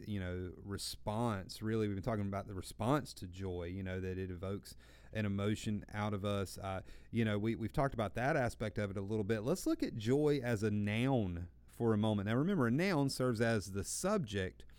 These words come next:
of a verb. So, you know, if, if, if our emotional response, uh, you know, is, is what happens when we have joy, then, then joy really, you know, the sub-, is the subject of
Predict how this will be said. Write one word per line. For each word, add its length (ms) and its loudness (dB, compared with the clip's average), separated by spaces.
of 380 4
a 80 6
verb. 460 4
So, 320 6
you 100 4
know, 80 6
if, 220 -2
if, 440 2
if 200 0
our 240 8
emotional 540 6
response, 960 0
uh, 180 2
you 140 2
know, 120 4
is, 260 2
is 220 0
what 300 2
happens 480 2
when 100 4
we 120 0
have 440 -2
joy, 540 0
then, 460 4
then 220 4
joy 400 6
really, 500 6
you 220 -2
know, 180 2
the 140 -2
sub-, 560 0
is 300 0
the 80 0
subject 680 0
of 420 4